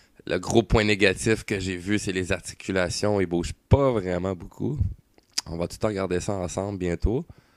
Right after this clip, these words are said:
Dans le fond, c'est pas vraiment une figurine d'action. C'est plus comme une mini statuette que tu peux bouger. C'est ça, euh,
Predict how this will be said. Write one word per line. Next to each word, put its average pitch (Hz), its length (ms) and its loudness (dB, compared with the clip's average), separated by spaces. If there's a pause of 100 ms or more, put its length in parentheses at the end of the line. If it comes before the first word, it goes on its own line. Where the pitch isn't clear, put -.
(300)
Dans 98 120 2
le 95 60 4
fond, 117 240 6
c'est 98 140 2
pas 120 160 10
vraiment 110 260 6
une 110 80 2
figurine 95 640 2
d'action. 90 480 2
C'est 87 160 -2
plus 104 300 -2
comme 87 200 0
une 85 240 -2
mini 95 320 0
statuette 90 720 -2
que 87 120 -2
tu - 160 -8
peux 92 100 0
bouger. 87 480 -8 (1080)
C'est - 220 -10
ça, - 160 -6
euh, 85 560 0